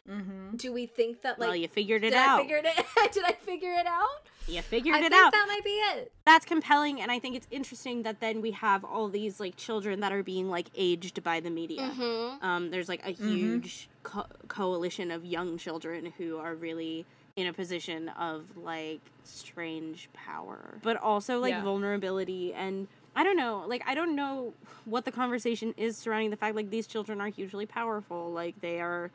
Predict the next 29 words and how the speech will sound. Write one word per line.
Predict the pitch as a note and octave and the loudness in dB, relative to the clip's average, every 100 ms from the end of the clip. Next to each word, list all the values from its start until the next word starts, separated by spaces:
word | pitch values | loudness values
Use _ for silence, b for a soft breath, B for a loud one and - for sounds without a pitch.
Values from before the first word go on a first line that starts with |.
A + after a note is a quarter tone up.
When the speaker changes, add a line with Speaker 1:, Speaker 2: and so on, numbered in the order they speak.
| B | B
Speaker 3:
very | F3+ F#3+ G#3 | -2 0 0
wealthy, | A3 B3+ B3 - G#3+ G3+ G3 | 0 0 -2 -4 -2 0 -2
like, | F3 F3 E3+ B B B | 0 -2 -4 B B B
the | G3 | -8
struggles | G3 A3 G3+ F#3+ | -4 -2 -2 -2
they're | F#3+ A#3 | -2 0
experiencing | G#3+ - A3+ G#3+ A3 G#3+ G#3 G#3 A3 | -2 -4 -4 -2 -2 -4 -6 -6 -4
are | B2+ G3 | -2 -2
nothing | A3 G#3+ A#3+ A3+ | -2 -2 -4 -6
compared, | A3+ A3+ A3 G#3 - | -4 -2 -2 -4 -6
or | B3+ A3+ | -4 -2
not | B3+ D#4+ G#3+ | 0 0 0
nothing, | A3+ A#3 F3 G3 | -2 -2 -4 -2
they're | G3+ | -2
just | G#3+ G#3 | -4 -6
so | - A3 | -2 0
vastly | G3+ E3+ D3+ F#3+ - G3+ G#3 | 0 -2 -4 -4 -8 -4 -4
different | D#3+ E3+ - G#3+ B3 | -2 -4 0 -2 -2
from | - G#3+ | -2 -2
the | F#3+ | -2
struggles | - E3 E3+ F#3 | -4 -6 -4 -6
that | F3 E3 | -6 -8
children | - F#3 G3 G3 | -6 -6 -6 -4
living | G3+ G#3+ | -4 -4
in | G#3+ | -4
poverty | - A#3+ G3 F#3 F3 | 0 0 0 -4 -6
are | E3 E3 | -6 -8
experiencing. | - - F#3 - A#3+ A#3 A3+ G3 G3 | -14 -14 -10 -8 -8 -8 -8 -8 -10
Speaker 2:
Mm-hmm. | G#3+ - | -12 -10